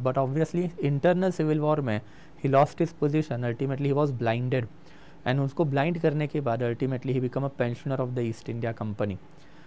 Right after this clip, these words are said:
And same thing was with his son and successor, that is शाह अब्दाली,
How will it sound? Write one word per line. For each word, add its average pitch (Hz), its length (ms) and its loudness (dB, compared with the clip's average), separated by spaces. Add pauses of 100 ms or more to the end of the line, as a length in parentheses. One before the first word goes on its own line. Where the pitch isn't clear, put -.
(120)
And 127 160 0
same 190 300 2
thing 165 260 2
was 147 160 2
with 143 180 2
his 160 100 2 (100)
son 135 180 2
and 147 100 0
successor, 143 540 -2
that 123 180 0
is 131 140 -2
शाह 139 160 4
अब्दाली, 127 420 0